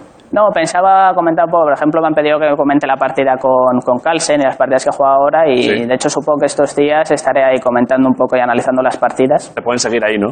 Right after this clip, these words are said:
Speaker 1: Sí.
Speaker 2: Vale.
Speaker 1: Y
Speaker 2: Ah, vale.
Speaker 1: ahí
Speaker 2: ¿Qué más?
Speaker 1: estaré.
Speaker 2: ¿Qué más tienes? ¿Más regalos?
Speaker 1: Ah, no, no traigo nada más.
Speaker 2: ¿Has jugado? <laughs> ¿Has,
Speaker 1: No,
Speaker 2: has,
Speaker 1: como,
Speaker 2: has
Speaker 1: como
Speaker 2: considerado
Speaker 1: que
Speaker 2: alguna vez, como aficiones, a, has considerado, eh, jugar a chess boxing?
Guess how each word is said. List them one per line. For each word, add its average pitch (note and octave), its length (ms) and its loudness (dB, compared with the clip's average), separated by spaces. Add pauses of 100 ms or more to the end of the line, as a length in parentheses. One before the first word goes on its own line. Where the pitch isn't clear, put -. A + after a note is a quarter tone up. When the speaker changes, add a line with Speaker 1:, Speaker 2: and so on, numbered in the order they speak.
Speaker 1:
Sí. - 160 -4 (580)
Speaker 2:
Vale. F2+ 160 -4 (260)
Speaker 1:
Y - 500 -16 (360)
Speaker 2:
Ah, G#2+ 80 -2
vale. A#2+ 160 -2
Speaker 1:
ahí C3 100 2
Speaker 2:
¿Qué C3 60 -2
más? C3+ 220 -2
Speaker 1:
estaré. D3 200 -4 (140)
Speaker 2:
¿Qué C3 60 -2
más C3+ 120 -4
tienes? D3+ 220 -2
¿Más B2+ 120 -2
regalos? C#3 460 -4 (460)
Speaker 1:
Ah, C#3+ 120 0
no, B2 140 2
no A2 120 0
traigo A2+ 240 0
nada - 140 -2
más. - 400 -6
Speaker 2:
¿Has D3 160 -4
jugado? F3 260 -2
<laughs> - 400 -18
¿Has, - 720 -4
Speaker 1:
No, C#3 180 0
Speaker 2:
has, E3 120 0
Speaker 1:
como, C#3+ 120 0
Speaker 2:
has D3 100 0
Speaker 1:
como C3 60 -4
Speaker 2:
considerado G#3 460 0
Speaker 1:
que F#3+ 60 2
Speaker 2:
alguna F#3 240 -2
vez, F3+ 260 -4
como E3 300 0
aficiones, D#3+ 360 -2
a, D#3+ 100 -2 (440)
has D3+ 240 -2
considerado, F3 720 -2
eh, D3+ 180 0
jugar D3+ 360 -2
a D3+ 80 0
chess D3+ 280 -2
boxing? G#2 460 -2